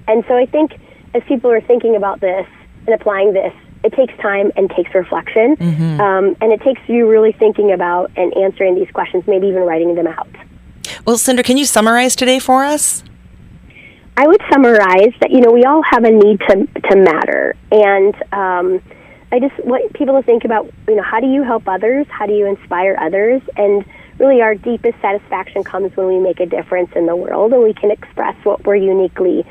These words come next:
Speaker 1: you know, gifted at. And so I encourage everyone to answer these four questions and reflect on your Ikigai today.
Speaker 2: Cindra, what's the power phrase that you want people to use this week?
Speaker 1: I live with purpose in my Ikigai today.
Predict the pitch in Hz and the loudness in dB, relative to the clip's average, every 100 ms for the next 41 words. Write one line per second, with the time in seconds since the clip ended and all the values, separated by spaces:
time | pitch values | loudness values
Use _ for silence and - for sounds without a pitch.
0 | - - - 202 190 180 175 - 214 247 | -16 -20 -2 0 0 -2 -4 0 0 0
1 | 349 - - _ - 214 214 202 208 233 | -2 -8 -20 _ -6 -2 0 0 -2 -2
2 | 220 233 240 254 254 233 233 226 - - | 0 0 0 -2 -2 -2 -2 -2 -4 -6
3 | 190 196 214 208 - - 170 - - - | -6 -4 -4 -4 -6 -8 -10 -10 -12 -10
4 | - 233 285 240 214 196 - 196 202 196 | -2 0 0 0 -2 -2 -6 -8 -6 -4
5 | 190 196 180 - 185 175 170 - - - | -2 -4 -6 -8 -8 -6 -6 -8 -10 -12
6 | - - - 277 262 262 285 214 185 170 | -12 -8 -6 -2 -2 -2 -2 -4 -4 -2
7 | 175 151 135 127 123 139 135 131 139 131 | -2 -2 -4 -4 -6 -4 -6 -6 -6 -6
8 | 127 120 - - - - - - - - | -4 -6 -6 -10 -10 -10 -12 -20 -20 -20
9 | - - - - - - 226 262 320 262 | -20 -20 -20 -20 -16 -2 2 4 4 4
10 | 254 247 285 - 208 196 208 214 - - | 4 2 -2 -2 -4 2 0 0 -6 -18
11 | - - - - - 226 240 214 220 - | -20 -20 -20 -12 2 4 4 2 -2 -4
12 | 180 180 185 - 180 160 - | -6 -4 -6 -6 -6 -6 -8